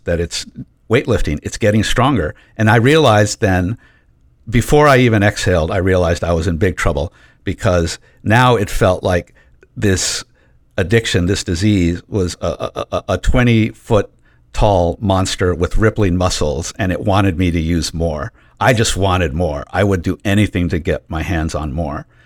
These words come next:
So I went out with this young lady, and we went to the usual places, S Street, another place nearby on First Street to buy. And for some reason, which I think is a minor miracle, 'cause this was early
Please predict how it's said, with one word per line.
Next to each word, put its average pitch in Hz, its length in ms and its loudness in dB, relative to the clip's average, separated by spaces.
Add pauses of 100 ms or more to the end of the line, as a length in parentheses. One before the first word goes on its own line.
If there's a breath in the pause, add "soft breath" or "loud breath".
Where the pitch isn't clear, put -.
(220 soft breath)
So 147 420 2 (300 soft breath)
I 139 120 2
went 175 180 2
out 165 160 0
with 139 160 0
this - 280 -2
young 120 200 4
lady, 117 400 2
and 101 360 0 (400 soft breath)
we 117 120 4
went 123 200 2
to - 100 -6
the 110 120 0
usual 110 400 2
places, 104 680 0 (140)
S 107 160 0
Street, 113 480 0 (100)
another 104 300 0
place - 340 0
nearby 98 380 2
on 85 120 0
First 107 240 -2
Street 104 280 -2
to 104 80 -6
buy. 98 280 0 (380 soft breath)
And 107 240 2 (560)
for 110 140 0
some 170 320 2
reason, 113 360 2
which 98 160 0
I 110 120 4
think 110 200 -2
is 101 140 -2
a 90 40 0
minor 107 300 2
miracle, 95 720 0 (760)
'cause 95 160 -2
this 120 180 2
was 107 220 0 (380 soft breath)
early 107 480 4